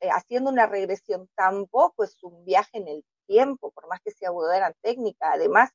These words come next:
revivir algo que pasó en alguna experiencia de hace miles de años no nos aporta absolutamente nada. Y si nuestros guías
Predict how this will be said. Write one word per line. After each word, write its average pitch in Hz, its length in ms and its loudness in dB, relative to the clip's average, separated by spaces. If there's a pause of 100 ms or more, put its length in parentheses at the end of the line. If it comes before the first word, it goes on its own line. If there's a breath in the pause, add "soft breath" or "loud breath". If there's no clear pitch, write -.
(340)
revivir 196 560 0
algo 240 340 6
que 156 100 -12
pasó 220 540 0 (520)
en 196 200 4
alguna 196 340 2
experiencia 208 840 0
de 165 80 0
hace 185 240 -4
miles 202 300 -4
de 196 120 4
años 196 380 0 (400)
no 277 140 -4
nos 330 200 -10
aporta 240 420 -2
absolutamente 190 840 -6
nada. 131 460 -6
Y 294 160 -4
si 294 240 -4
nuestros 320 500 0
guías 208 380 6